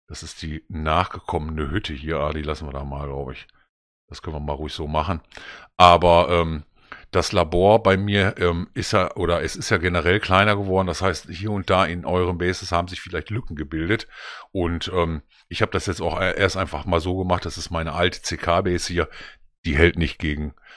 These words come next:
vor allen Dingen nicht gegen, ähm, Elektrodrachen. Da hab ich schon öfter mal kassiert, aber ich hab jetzt erstmal die beiden neuen, die neuen defensiven Verteidigungen hier so in die Felder gebaut, wo,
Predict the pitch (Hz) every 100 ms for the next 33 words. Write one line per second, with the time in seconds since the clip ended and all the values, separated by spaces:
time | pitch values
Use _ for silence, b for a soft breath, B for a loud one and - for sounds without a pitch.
0 | B _ _ 87 85 80 82 80 - -
1 | 85 80 82 78 78 - 78 73 71 -
2 | _ _ _ _ _ _ _ _ - -
3 | 95 90 - 98 - 82 82 110 - -
4 | B B 85 78 - 87 90 - 87 80
5 | - 82 - 110 76 85 85 98 - 85
6 | 78 - 80 76 80 80 78 82 87 87
7 | - B B B B 80 80 82 80 80
8 | 92 - 85 80 85 80 92 - 87 85
9 | 78 80 78 78 85 92 90 95 80 95
10 | 95 104 95 - 95 95 92 87 82 87
11 | 87 85 82 80